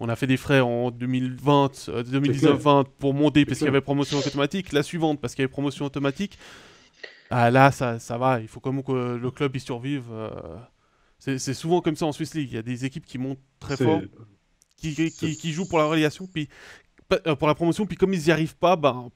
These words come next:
Speaker 1: plutôt que de risquer la relégation administrative pour faillite,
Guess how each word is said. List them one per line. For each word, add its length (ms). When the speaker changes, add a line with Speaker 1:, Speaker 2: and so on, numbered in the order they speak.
Speaker 1:
plutôt 220
que 60
de 100
risquer 560
la 120
relégation 520
administrative 480
pour 140
faillite, 380